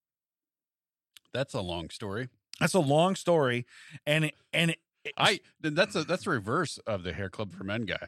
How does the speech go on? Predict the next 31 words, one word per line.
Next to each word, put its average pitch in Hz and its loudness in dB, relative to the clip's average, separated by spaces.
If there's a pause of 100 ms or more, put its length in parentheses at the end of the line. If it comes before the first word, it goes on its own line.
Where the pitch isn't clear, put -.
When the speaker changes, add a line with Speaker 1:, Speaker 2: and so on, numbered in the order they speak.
Speaker 2:
<laughs> - - (200)
Yeah. 285 10 (640)
Speaker 1:
I 165 6
hated 131 2
him 120 -2
so 123 -2
much, 135 -2 (100)
I 131 2
bought 95 -4
the 139 -4
company. 156 0
Speaker 2:
I 160 4
bought 135 2
the 180 -2
company. 151 -4
Yeah. 127 0 (460)
Yeah. 110 0 (180)
I 123 2
Speaker 1:
So - -6
she 294 -4
started 285 -2
out 220 2
as 151 0
just - -4
a 139 0
regular 160 0 (280)
Speaker 2:
Waitress. 165 -2 (240)
Speaker 1:
regular 139 4
Speaker 2:
Yeah. 165 0
Speaker 1:
waitress. 101 -4
Speaker 2:
Yeah. 131 2